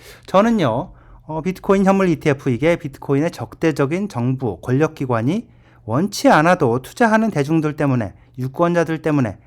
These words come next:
태도를 바꾸게 되는 계기가 될 가능성이 높다고 보는데요. 자, 그런 의미에서 비트코인에 대한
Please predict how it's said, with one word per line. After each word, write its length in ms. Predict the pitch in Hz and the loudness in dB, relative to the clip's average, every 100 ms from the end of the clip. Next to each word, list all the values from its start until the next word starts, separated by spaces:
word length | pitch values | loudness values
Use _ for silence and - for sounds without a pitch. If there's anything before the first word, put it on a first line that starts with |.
| _ _ | _ _
태도를 460 | - 247 247 269 277 | -6 -2 0 2 4
바꾸게 360 | 190 - 185 | 4 2 -4
되는 260 | 147 143 220 | 0 -2 -2
계기가 400 | - 110 131 208 | -6 -8 -2 -2
될 160 | 202 170 | 0 0
가능성이 340 | 156 135 156 | -2 -2 -2
높다고 380 | 135 - 139 147 | -4 -4 -6 -2
보는데요. 440 | 135 98 98 101 90 - - - - | -4 -4 -8 -10 -12 -20 -20 -20 -20
자, 100 | - | -10
그런 300 | 156 226 254 | 0 6 6
의미에서 500 | 233 196 165 131 117 | 6 4 4 2 0
비트코인에 520 | 135 143 - 156 151 139 | -2 -6 -2 0 2 0
대한 280 | 120 143 | -2 -4